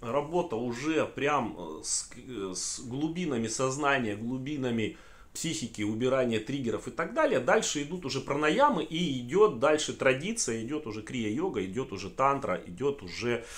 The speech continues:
а, ну, нужно искать товарища, который будет тебя вести,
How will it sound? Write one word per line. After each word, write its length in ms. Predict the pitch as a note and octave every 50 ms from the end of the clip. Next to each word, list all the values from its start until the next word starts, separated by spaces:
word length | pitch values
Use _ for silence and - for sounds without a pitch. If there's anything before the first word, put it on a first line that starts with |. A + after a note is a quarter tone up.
| - - - - - - - -
а, 580 | - - F#2 F#2 F2+ F#2 F2+ F2+ F#2 F2+ F2 F2+ F2 - - - - - - - - - - - - - - - - - - - - - - - - - -
ну, 160 | D3 E3+ C3+
нужно 360 | C3+ E3 F3+ D3 C3+ C3+ B2+
искать 460 | A#2+ A#2+ - - C#3+ C3 A2 F2+ -
товарища, 600 | - A#2+ A2+ A#2+ B2 A2 G#2 F#2+ - - G2+ F#2
который 340 | F2 F#2+ F2+ F2 A2+ G#2+ F#2+
будет 400 | F#2 G#2 A2+ G#2 F#2 E2+ F2 -
тебя 240 | - G#2 G2+ G#2 F#2+
вести, 500 | F#2+ B2+ C3+ - - - D#4 D4 C#4+ C#4+